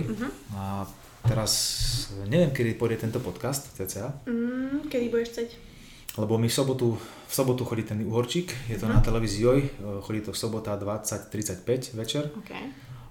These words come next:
Speaker 2: A je to vlastne taký komediálny, e, seriál, satíra, taká paródia na zbojnícku družinu, kde ma teda obsadili ako takého herca.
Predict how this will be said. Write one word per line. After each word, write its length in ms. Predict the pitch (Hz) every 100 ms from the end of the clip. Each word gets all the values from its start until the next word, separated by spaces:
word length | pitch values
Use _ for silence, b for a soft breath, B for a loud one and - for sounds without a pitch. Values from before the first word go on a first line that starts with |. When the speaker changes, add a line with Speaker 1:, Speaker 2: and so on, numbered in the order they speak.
| -
Speaker 2:
A 340 | 98 98 98
je 80 | 101
to 100 | 104
vlastne 300 | 104 101 110
taký 220 | - -
komediálny, 720 | - 131 135 113 107 101 98 95
e, 80 | 95 B B - 95 98 95 95
seriál, 680 | 95 - 107 107 104 101 92
satíra, 560 | - 113 117 104 98
taká 220 | 90 - -
paródia 500 | 110 113 107 101 101
na 120 | 98
zbojnícku 540 | 95 98 110 117 113 -
družinu, 400 | 110 110 113 127 113 B B B B B B
kde 120 | - 110
ma 100 | 110
teda 220 | 113 110
obsadili 380 | 110 120 113 110
ako 180 | 110
takého 240 | 110 104 113
herca. 460 | 104 104 123 127